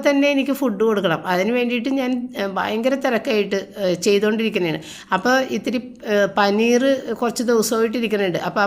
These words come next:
പനീറിൻ്റെ അകത്തേക്ക് ഇത്തിരി തൈരും, ആ, മുളക് പൊടി, മല്ലിപ്പൊടി, ഗരം മസാല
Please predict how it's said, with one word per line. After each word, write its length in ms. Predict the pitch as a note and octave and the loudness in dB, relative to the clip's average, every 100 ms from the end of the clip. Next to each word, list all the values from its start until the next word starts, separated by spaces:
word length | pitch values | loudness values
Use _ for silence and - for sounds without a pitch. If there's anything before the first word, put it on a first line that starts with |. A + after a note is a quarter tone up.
| G#3 | 2
പനീറിൻ്റെ 440 | G#3 G3 G#3 A#3 | 0 2 -2 0
അകത്തേക്ക് 540 | A#3+ A3 G#3 G3+ B3 D4+ - - - | 0 0 -2 0 0 -2 -10 -16 -2
ഇത്തിരി 680 | G3 F#3 A3+ C4 C#4 C#4 - | -2 0 0 2 0 -4 -2
തൈരും, 640 | G3+ F#3 F#3 G3 A#3 D4+ - - - - - | 0 2 2 2 2 0 -4 -16 -20 -20 -6
ആ, 180 | F#3+ F#3 | 0 0
മുളക് 400 | G3+ G3+ F#3+ G3 | 2 2 2 0
പൊടി, 520 | G3 G#3 B3 E4+ - | 2 2 2 0 -4
മല്ലിപ്പൊടി, 1120 | G#3 F#3+ F#3 F3+ F#3 F#3 F#3 G#3 G#3+ D#4+ F4+ - - - | -8 -2 0 2 2 0 2 0 2 0 -2 -8 -20 -10
ഗരം 380 | F#3+ G3 F#3+ G3 | 2 4 4 2
മസാല 540 | F#3+ F#3 G3 F#3+ G#3 | 0 0 0 0 0